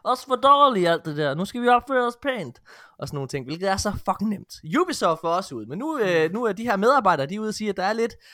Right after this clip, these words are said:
Speaker 1: d-, d-, der er lidt en to, to, øh,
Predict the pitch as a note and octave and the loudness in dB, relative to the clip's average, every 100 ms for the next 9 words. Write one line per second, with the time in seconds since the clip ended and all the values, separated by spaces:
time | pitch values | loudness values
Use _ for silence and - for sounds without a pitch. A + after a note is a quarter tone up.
0 | _ _ _ - - _ - - - F3+ | _ _ _ -20 -20 _ -20 -18 -16 -16
1 | _ _ _ - G#3 A3+ A#3+ A#3 G#3 A#3+ | _ _ _ -6 0 0 0 -4 0 0
2 | A#3 D3+ - A#3 A3 F3 D#3 D3+ D3 | -2 -4 -2 0 2 2 2 0 -2